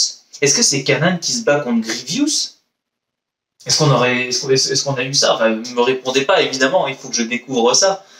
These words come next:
<laughs> Justement, c'est, c'est les questions que je me pose, tu vois. Déjà, là, le premier tome, moi, je vois, euh, je vois des, bah, des, des peuples et des Jedi. Alors, est-ce qu'on les connaît ? Parce que souvent, en comics,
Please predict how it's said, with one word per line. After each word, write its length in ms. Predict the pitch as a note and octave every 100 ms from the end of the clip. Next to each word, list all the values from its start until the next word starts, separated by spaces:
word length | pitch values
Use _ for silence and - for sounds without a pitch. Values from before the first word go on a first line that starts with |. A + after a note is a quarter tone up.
| -
<laughs> 280 | - A2+ -
Justement, 460 | E3 - - G3 -
c'est, 360 | B2+ A#2 A#2
c'est 160 | A2+ -
les 100 | C3+
questions 260 | D#3+ F3 E3+
que 80 |
je 100 | -
me 120 | C3 F3
pose, 260 | E3 -
tu 100 | -
vois. 280 | A#2 C3 - - - - - - - - A2
Déjà, 200 | E3 E3+
là, 120 | B2+
le 60 | A2+
premier 420 | - F#3+ D3+ C#3
tome, 260 | G#3+ A3 D#3+ - _ -
moi, 200 | D#3 F3
je 160 | B2+ B2
vois, 440 | A2+ D3 D3+ B2
euh, 220 | A2 A2 -
je 100 | -
vois 220 | A#2 A#2+
des, 340 | A2 G2 - _ _ _ _ _ _ A2
bah, 180 | G#2
des, 300 | G#2 A2 A2 - -
des 100 | A2
peuples 320 | - C3+ E3
et 60 | C3
des 180 | A2 A2
Jedi. 240 | A2 G#2+ - - A2
Alors, 240 | A2+ A2
est-ce 280 | G#2+ - -
qu'on 160 | A#2+ A2+
les 140 | A2
connaît ? 220 | A#2+ C#3
Parce 160 | F3 -
que 80 | -
souvent, 280 | D3 E3 D#3+
en 60 |
comics, 400 | - C3+ E3 F3+